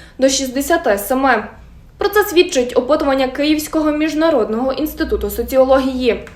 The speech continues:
У кміс також підкреслили, що довіра до президента подібна в усіх регіонах України,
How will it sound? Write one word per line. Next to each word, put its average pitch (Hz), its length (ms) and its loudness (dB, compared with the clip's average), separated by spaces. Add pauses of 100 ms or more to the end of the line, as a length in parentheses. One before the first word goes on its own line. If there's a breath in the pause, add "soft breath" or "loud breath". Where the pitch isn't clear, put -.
(480 loud breath)
У 320 100 -2
кміс 415 260 4
також 294 320 2
підкреслили, 285 680 2
що 277 220 0
довіра 226 400 2
до 214 120 0
президента 269 480 2
подібна 277 440 0
в 269 140 -2
усіх 247 380 -4
регіонах 226 600 -2
України, 294 600 2